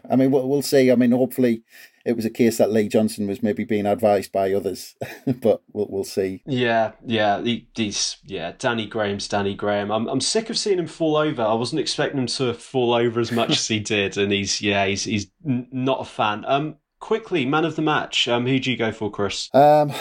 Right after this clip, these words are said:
Speaker 1: <sighs> wow, that's a tough one. Um, I'd, I'd go McGeady. Uh, he was my six that I think I had, and I had Hume as a six, but he only played half an hour, so McGeady was the only one who looked like he, he was gonna do anything for us, so I'd have McGeady.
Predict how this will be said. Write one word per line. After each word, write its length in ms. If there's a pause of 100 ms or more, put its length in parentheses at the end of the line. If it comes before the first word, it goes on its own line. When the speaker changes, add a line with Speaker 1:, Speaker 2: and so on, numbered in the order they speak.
(180)
Speaker 1:
<sighs> 240 (220)
wow, 340
that's 220
a 60
tough 260
one. 340
Um, 680 (260)
I'd, 200
I'd 260
go 120
McGeady. 500 (180)
Uh, 80
he 200
was 160
my 140
six 400
that 140
I 80
think 320
I 100
had, 240
and 240
I 120
had 100
Hume 220
as 120
a 40
six, 280
but 140
he 100
only 140
played 220
half 180
an 80
hour, 180
so 280 (300)
McGeady 380
was 100
the 60
only 160
one 160
who 100
looked 220
like 240
he, 100
he 100
was 140
gonna 160
do 180
anything 260
for 160
us, 200 (100)
so 180
I'd 100
have 140
McGeady. 360